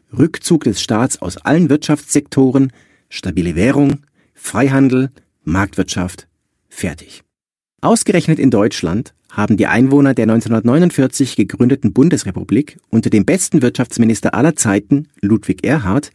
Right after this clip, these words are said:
etwa zwanzig Jahre lang eindrucksvoll belegt, dass dieses Vorgehensmodell sehr gut mit den tatsächlich gemachten Erfahrungen übereinstimmt. Die Deutschen haben auch umgekehrt eindrucksvoll belegt,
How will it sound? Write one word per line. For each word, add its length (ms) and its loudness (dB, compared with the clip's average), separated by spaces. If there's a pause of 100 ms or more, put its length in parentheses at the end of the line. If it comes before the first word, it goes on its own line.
(280)
etwa 280 -4
zwanzig 480 -2
Jahre 240 0
lang 260 0
eindrucksvoll 720 0
belegt, 460 0 (280)
dass 220 -4
dieses 300 2
Vorgehensmodell 880 0 (100)
sehr 300 2
gut 400 2
mit 100 -2
den 140 0
tatsächlich 500 -2
gemachten 400 -2
Erfahrungen 680 -2
übereinstimmt. 760 -2 (800)
Die 80 -4
Deutschen 540 2
haben 200 2
auch 120 2
umgekehrt 680 2
eindrucksvoll 640 0
belegt, 440 2